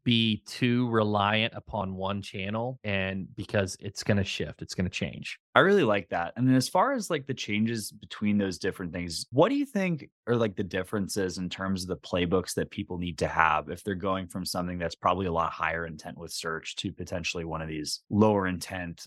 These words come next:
Speaker 2: like, push slash interruption based marketing channels?
Speaker 1: I kinda segment it a little different. I segment and, and the intent's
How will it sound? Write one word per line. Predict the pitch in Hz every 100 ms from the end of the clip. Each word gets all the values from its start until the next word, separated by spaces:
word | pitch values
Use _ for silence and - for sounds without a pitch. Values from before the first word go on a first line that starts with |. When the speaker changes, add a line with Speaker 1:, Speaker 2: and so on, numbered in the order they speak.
| -
Speaker 2:
like, | 95 85 -
push | - 95 -
slash | 95 85 85 -
interruption | 90 85 85 85 - 90 78
based | 80 80 -
marketing | 80 78 80 78
channels? | 76 71 69 67 - _ _ -
Speaker 1:
I | 160
kinda | 185 - 202
segment | - 127 110 113 110
it |
a | 101
little | 101
different. | 95 95 - 120 123
I | 110
segment | 117 - 113 113 113 113
and, | 113 110
and | 101 101 95 -
the | 101
intent's | 101 - 98 90